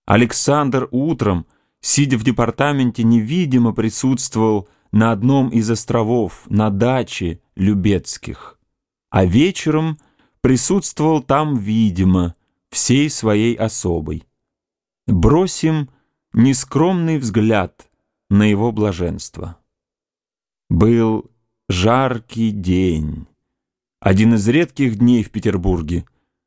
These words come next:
Солнце животворило поля, но морило петербургские улицы, накаливая лучами гранит, а лучи,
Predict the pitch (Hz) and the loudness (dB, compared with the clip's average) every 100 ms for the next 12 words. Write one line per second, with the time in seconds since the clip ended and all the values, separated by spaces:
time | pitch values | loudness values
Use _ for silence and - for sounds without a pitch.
0 | - - - 143 160 120 - 101 92 - | -8 -2 2 2 2 -2 -2 -4 -4 -6
1 | _ _ - 87 113 101 110 131 127 107 | _ _ -6 0 2 2 2 2 0 0
2 | 113 113 127 135 117 113 110 113 123 156 | -2 0 0 0 0 0 0 0 0 0
3 | 143 131 117 123 113 117 113 - - 110 | 0 -2 -2 -2 -2 -2 -2 -4 -2 0
4 | 98 98 87 - - - - _ _ - | 2 0 -2 -6 -12 -14 -14 _ _ 0
5 | 95 101 - 110 117 107 95 98 98 98 | 0 2 0 0 2 0 0 0 0 -2
6 | - 107 101 87 98 95 117 127 - _ | 0 0 2 0 0 2 2 0 -4 _
7 | _ - 98 101 95 - 127 151 117 | _ -2 0 0 0 -2 0 0 0